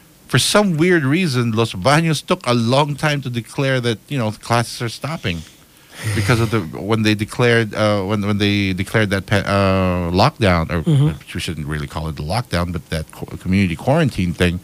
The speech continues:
Speaker 1: when they declared it, Los Baños took a long time to inform the students, like,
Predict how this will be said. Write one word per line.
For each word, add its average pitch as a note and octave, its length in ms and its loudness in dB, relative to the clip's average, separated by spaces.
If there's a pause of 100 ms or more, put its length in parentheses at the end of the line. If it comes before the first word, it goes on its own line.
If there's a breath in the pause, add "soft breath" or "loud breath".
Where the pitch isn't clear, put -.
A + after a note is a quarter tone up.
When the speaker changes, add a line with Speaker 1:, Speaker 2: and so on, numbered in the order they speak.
(360 loud breath)
Speaker 1:
when B2 160 2
they A2 60 6
declared C3+ 420 2
it, A2 120 -2 (680 loud breath)
Los G2+ 140 0
Baños E3+ 340 4
took - 140 -6
a B2 160 0
long B2 180 0
time B2 340 0
to A#2 120 -6
inform A#2 360 -2
the G2+ 80 -4
students, A2 460 -2
like, F2 140 -4